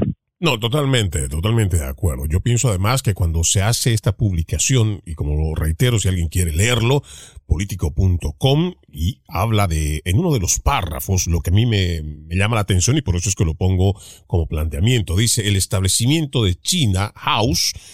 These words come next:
refleja la sensación dentro del equipo del presidente Joe Biden de que la burocracia estadounidense existente no es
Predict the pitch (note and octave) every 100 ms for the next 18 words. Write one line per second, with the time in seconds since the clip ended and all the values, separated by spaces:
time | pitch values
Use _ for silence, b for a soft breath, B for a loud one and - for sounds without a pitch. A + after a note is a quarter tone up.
0 | B - A#2+ G#2+ E3+ E3+ D3 - G#2 G2+
1 | - D3 C#3 A2+ F3+ A3 F#3+ E3+ D#3 B2+
2 | A2+ G2+ F#3 - D3+ G2+ D#2+ D#2+ - G2
3 | A#2+ F#2 D#2+ D#2 A2 G#2 C#3+ D3 B2 A#2+
4 | A#2 G#2 C3+ C3 B B - G#2+ A2+ A#2
5 | B2 C3+ C3 B2+ G2+ F#3+ A3 G#3 - B2+
6 | G#2+ - F#2 F#2+ G2 G#2+ F#3+ A3 G3 F#3+
7 | G#2+ G2+ - D3+ - G#3 F#3+ G3+ G3+ _
8 | - A2 C#3+ D#3+ E3+ -